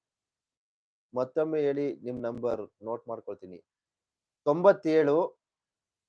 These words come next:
ನಾನೂರು ಐವತ್ತೆಂಟು ಮುನ್ನೂರ ಅರವತ್ತ ನಾಲ್ಕು. So ನಾನು ಇಂಗ್ಲಿಷ್‌ಲೂ ಒಂದ್ಸಲ ಹೇಳ್ತೀನಿ ನೋಡಿ, ನೈನ್ ಸೆವೆನ್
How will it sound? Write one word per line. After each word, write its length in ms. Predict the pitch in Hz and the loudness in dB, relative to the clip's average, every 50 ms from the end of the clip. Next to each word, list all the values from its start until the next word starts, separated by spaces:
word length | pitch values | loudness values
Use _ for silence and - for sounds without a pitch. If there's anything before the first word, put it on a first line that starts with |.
| _ _ - | _ _ -8
ನಾನೂರು 680 | 120 120 120 139 170 180 180 175 160 143 127 127 143 165 170 - _ _ _ _ _ _ _ _ _ - | -4 0 4 4 4 4 4 4 2 2 2 2 0 0 -2 -4 _ _ _ _ _ _ _ _ _ -4
ಐವತ್ತೆಂಟು 640 | 104 127 156 175 175 170 170 - 151 131 123 120 180 170 | 0 2 4 6 4 4 4 2 -2 -2 -2 -4 -8 -6
ಮುನ್ನೂರ 420 | 147 135 143 143 151 147 147 151 | -4 -4 -4 -2 0 2 4 4
ಅರವತ್ತ 460 | 151 131 120 120 127 131 127 - - | 4 4 4 2 -2 -2 -4 -2 -6
ನಾಲ್ಕು. 640 | 139 127 107 101 107 107 104 - _ - 90 - _ _ _ | -4 -2 -2 -2 -2 -2 -4 -8 _ -14 -14 -14 _ _ _
So 140 | - 139 135 131 127 123 120 117 113 110 107 107 110 | -6 -2 0 0 2 0 0 0 -2 -2 -4 -4 -4
ನಾನು 280 | 117 123 123 123 120 | -4 -4 -2 -2 -4
ಇಂಗ್ಲಿಷ್‌ಲೂ 580 | 117 127 147 165 196 196 190 - 185 180 170 165 | -4 -4 -2 2 0 0 0 0 0 0 0 0
ಒಂದ್ಸಲ 260 | 156 139 - 143 131 | -2 -4 -6 -4 -4
ಹೇಳ್ತೀನಿ 240 | 131 127 127 - 117 | -4 -4 -4 -8 -12
ನೋಡಿ, 180 | 110 107 104 98 _ _ _ _ _ _ - | -8 -8 -8 -10 _ _ _ _ _ _ -4
ನೈನ್ 300 | 117 135 156 190 202 185 | -2 0 0 0 0 -4
ಸೆವೆನ್ 560 | - - 151 143 147 170 185 175 170 - - | -6 -4 -2 0 2 2 0 0 -2 -8 -12